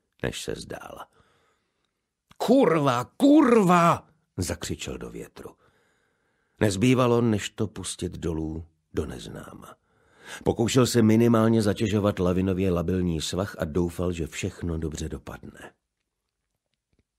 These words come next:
Prvních pár vteřin divokého letu do údolí to vypadalo nadějně.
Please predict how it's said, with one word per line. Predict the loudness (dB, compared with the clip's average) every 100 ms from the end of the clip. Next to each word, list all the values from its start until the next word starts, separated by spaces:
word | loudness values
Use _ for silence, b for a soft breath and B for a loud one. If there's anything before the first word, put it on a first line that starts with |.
| _ _ _ _ _
Prvních | -2 0 0 -2 -2
pár | -2 0 -2
vteřin | -6 -8 -4 -4 -4
divokého | -4 -4 -4 -4 -4 -6
letu | -8 -8
do | -10 -10
údolí | -8 -6 -4 -6 -10
to | -10 -10 -8
vypadalo | -8 -8 -8 -8 -8
nadějně. | -8 -10 -12 -14 -16 -18